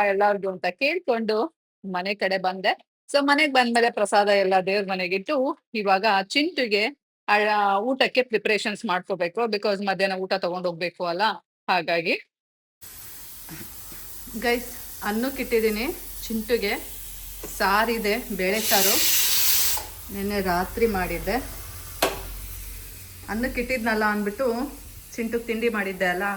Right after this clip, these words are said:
so ಆ ಪಾತ್ರೆನ ಇಲ್ಲೇ ತೊಳಿತಾ ಇದ್ದೀನಿ. ಪಾತ್ರೆ ತೊಳೆದ್ಬಿಟ್ಟು ಮೇಲ್ ಹೋಗೋಣ.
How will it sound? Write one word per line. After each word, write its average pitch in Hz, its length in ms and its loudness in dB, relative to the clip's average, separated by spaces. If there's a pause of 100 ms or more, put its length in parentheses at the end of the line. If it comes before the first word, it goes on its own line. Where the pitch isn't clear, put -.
(160)
so 202 60 -6
ಆ 190 120 -4
ಪಾತ್ರೆನ 190 540 -6 (400)
ಇಲ್ಲೇ 190 240 -8
ತೊಳಿತಾ 175 680 -6
ಇದ್ದೀನಿ. 165 480 -6 (2500)
ಪಾತ್ರೆ 240 360 2
ತೊಳೆದ್ಬಿಟ್ಟು 214 480 -2 (380)
ಮೇಲ್ 208 260 -4
ಹೋಗೋಣ. 185 300 -2